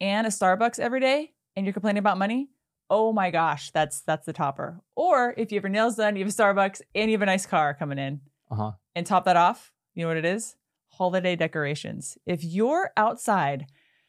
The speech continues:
Speaker 1: is decorated for every holiday, and you're going to Home Depot and you're spending three hundred fifty to five hundred dollars on those huge blow-up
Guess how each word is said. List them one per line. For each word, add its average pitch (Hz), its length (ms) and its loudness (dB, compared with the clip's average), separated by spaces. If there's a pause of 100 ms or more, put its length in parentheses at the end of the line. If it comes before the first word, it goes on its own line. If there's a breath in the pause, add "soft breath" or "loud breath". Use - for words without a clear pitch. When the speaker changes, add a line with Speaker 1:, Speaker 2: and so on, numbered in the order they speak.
(180)
Speaker 1:
is 196 160 0
decorated 277 500 -2
for - 220 -4
every 208 220 0
holiday, 180 500 0
and 180 120 -4
you're 202 100 0
going 254 160 2
to 240 60 2
Home 226 140 2
Depot 196 460 0
and 185 120 -2
you're 180 80 -2
spending 196 320 -2
three 214 220 -4
hundred 208 200 -2
fifty 196 460 -4
to 180 160 -4
five 185 200 2
hundred 185 140 -2
dollars 170 320 2
on 175 140 -4
those 165 200 -4
huge 190 540 -6 (240)
blow-up 175 500 2